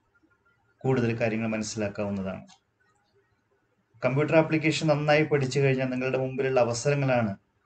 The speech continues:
സോഫ്റ്റ്വെയർ ഫീൽഡ്. ഓക്കെ, ഇപ്പൊ നമുക്കൊരു സോഫ്റ്റ്വെയർ ഉണ്ടാക്കാം. സോഫ്റ്റ്വെയർ ഉണ്ടാക്കുന്നതിന് മുമ്പ് ഒരു സിമ്പിളായ ഒരു കാര്യം പറയാം. നമ്മളെ സ്കൂളിലും ഒരു ഫംഗ്ഷൻ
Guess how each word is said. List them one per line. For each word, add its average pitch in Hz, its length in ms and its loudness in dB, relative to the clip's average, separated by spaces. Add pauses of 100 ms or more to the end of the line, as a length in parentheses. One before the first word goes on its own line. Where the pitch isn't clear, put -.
(920)
സോഫ്റ്റ്വെയർ 120 500 0 (340)
ഫീൽഡ്. 98 360 -6 (1000)
ഓക്കെ, 123 180 -4 (1040)
ഇപ്പൊ - 180 -6
നമുക്കൊരു 185 340 4
സോഫ്റ്റ്വെയർ 175 460 6
ഉണ്ടാക്കാം. 110 340 2 (1200)
സോഫ്റ്റ്വെയർ 139 400 4
ഉണ്ടാക്കുന്നതിന് 160 440 6
മുമ്പ് 147 140 -4 (100)
ഒരു 143 160 -4
സിമ്പിളായ 185 480 8
ഒരു 160 120 4
കാര്യം 131 240 4
പറയാം. 95 220 -8 (960)
നമ്മളെ 190 260 4
സ്കൂളിലും 165 560 6 (1200)
ഒരു 156 180 2
ഫംഗ്ഷൻ 147 360 2